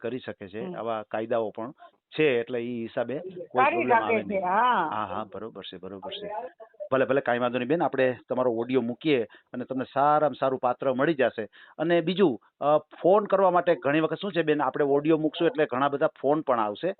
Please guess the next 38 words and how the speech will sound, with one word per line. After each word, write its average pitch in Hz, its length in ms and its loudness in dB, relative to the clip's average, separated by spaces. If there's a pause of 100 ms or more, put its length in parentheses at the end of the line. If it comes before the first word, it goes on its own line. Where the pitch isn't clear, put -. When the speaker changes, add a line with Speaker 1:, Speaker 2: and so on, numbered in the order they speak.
(280)
Speaker 1:
તો 156 100 0
તમને 185 440 4 (200)
ફોન 185 420 2 (120)
કરવા 175 360 4
માટે, 165 460 4
મતલબ 151 180 0
કે 160 80 -2
હું 151 140 2
ફોન 170 260 2
કરું 180 260 4
તો 147 80 0
તમને 147 440 2 (260)
વાત 127 200 2
કરવા 165 220 4
માટે 165 240 2
કયો 202 300 2
સમય 185 260 4
અનુકૂળતા 160 460 2
રહે? 147 160 4
કારણ 143 140 2
કે 151 120 -2
તમે 151 320 0 (300)
સવારે 151 280 6
પણ 151 180 0
વ્યસ્ત 139 260 0
હોવ 143 240 4
છો, 151 80 -2
ટિફિન 139 320 -4
બનાવો 131 320 4
છો, 135 160 -2
ઉપરાંત 131 320 -2
તમે 135 260 -6 (380)
જોબ 135 240 4 (120)
પણ 151 140 4
કરો 131 240 2
છો 127 280 -2 (280)
અને 135 280 -2
પાછા 127 280 -4